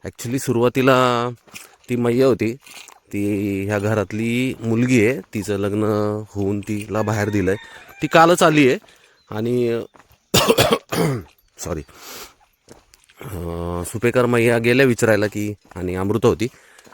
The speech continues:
की, "आम्ही इथं राहू शकतो का?" हां,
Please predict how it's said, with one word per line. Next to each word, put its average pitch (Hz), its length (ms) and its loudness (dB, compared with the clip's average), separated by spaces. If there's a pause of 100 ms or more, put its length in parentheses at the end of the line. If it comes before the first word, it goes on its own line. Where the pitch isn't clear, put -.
(220)
की, 90 80 -12
"आम्ही 92 300 -4
इथं 95 180 -2
राहू 95 200 -4
शकतो 95 300 -12
का?" 76 320 -12 (600)
हां, 165 140 4